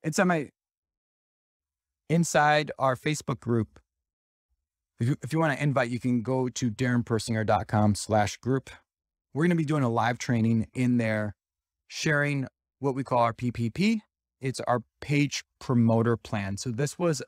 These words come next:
a simple plan that we came up with on how do we stock it?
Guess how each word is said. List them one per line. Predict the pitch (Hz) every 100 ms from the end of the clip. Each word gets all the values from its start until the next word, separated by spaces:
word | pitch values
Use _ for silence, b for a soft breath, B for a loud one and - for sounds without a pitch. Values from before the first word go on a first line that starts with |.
| -
a | 117
simple | - - - 160 160 165 -
plan | - 135 131 131
that | 123
we | 127
came | 120 120 113
up | 110
with | - 110 -
on | 117 113 107 _ _
how | - 120
do | 135 139
we | 123 110
stock | - - 104 113 -
it? | 151 - -